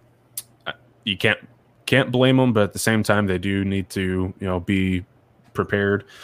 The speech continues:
But a lot of times, if it's just kind of a short, they'll give, like, a short answer to it or just kind of a brief answer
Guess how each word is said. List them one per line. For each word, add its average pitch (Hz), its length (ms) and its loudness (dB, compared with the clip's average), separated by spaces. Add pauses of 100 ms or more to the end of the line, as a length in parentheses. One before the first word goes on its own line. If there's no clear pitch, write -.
(340)
But 104 120 4
a 95 60 2
lot 117 200 8
of 113 60 2
times, 107 360 2
if 101 160 0
it's - 420 -2
just 98 240 -4
kind 104 180 2
of 90 80 0
a 87 40 -4
short, 107 500 2 (120)
they'll 101 180 0
give, 92 200 0
like, 92 200 -2
a 90 60 -4
short 95 420 -4 (480)
answer 98 340 0
to 95 300 0
it 92 180 0
or 90 180 -4
just 87 200 -10
kind 92 140 -4
of 87 60 -8
a 87 40 -10
brief 98 340 -6
answer 92 560 -4